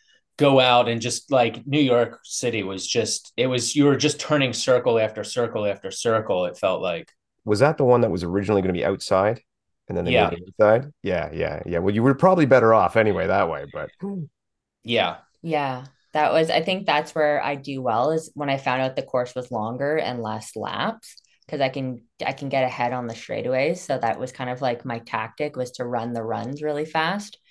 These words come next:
Speaker 3: And so I'd run the runs, come into the station, either second, third, whatever. And then, let's say I was a little behind, but then I'd catch up on the run again, because that's one of my, my stronger, stronger suits.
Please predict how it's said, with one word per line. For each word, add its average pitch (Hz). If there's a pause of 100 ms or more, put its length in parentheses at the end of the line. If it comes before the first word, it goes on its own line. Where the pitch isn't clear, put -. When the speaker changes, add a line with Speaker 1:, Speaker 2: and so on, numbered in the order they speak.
(280)
Speaker 3:
And 135
so 135
I'd 127
run 139
the 127
runs, 127
come 131
into 131
the 123
station, 117
either 110
second, 113
third, 117
whatever. 117 (400)
And 139
then, 120
let's 120
say 127
I 123
was 123
a 123
little 117
behind, 123
but 127
then 117
I'd 104
catch 131
up 120
on 107
the 107
run 98
again, 101
because 117
that's 98
one 107
of 107
my, 104
my 117
stronger, 107
stronger 110
suits. 202